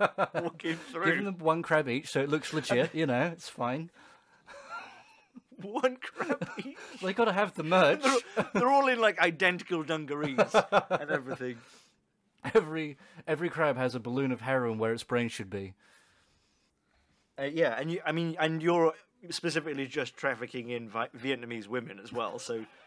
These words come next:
Speaker 2: it's all these tiny Vietnamese women who've all got, like, fake facial hair all over them and stuff to make them look like grub fishermen.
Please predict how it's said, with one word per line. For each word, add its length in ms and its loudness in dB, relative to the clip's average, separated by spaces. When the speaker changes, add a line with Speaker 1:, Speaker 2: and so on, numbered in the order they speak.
Speaker 2:
it's 140 -6
all 120 4
these 200 -4
tiny 600 -2
Vietnamese 480 -4
women 320 -6
who've 180 -12
all 80 -6
got, 140 -10
like, 200 -8
fake 300 -4
facial 400 -8
hair 280 -2
all 160 -8
over 180 -12
them 160 -12
and 100 -16
stuff 220 -14
to 100 -14
make 120 -10
them 120 -12
look 160 -10
like 300 -10
grub 340 -2
fishermen. 520 -10